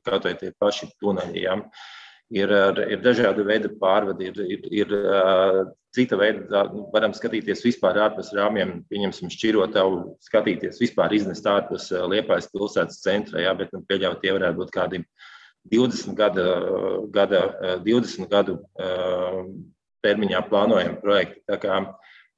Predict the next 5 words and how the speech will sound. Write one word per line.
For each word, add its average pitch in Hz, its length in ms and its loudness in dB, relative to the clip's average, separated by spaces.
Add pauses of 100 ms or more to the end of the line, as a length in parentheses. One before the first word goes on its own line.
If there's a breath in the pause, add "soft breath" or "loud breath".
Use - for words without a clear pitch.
(100)
tur 110 80 4
noteikti 110 480 2
ir 95 80 0
nepieciešams 92 680 -2
izvērtējums. 87 720 -2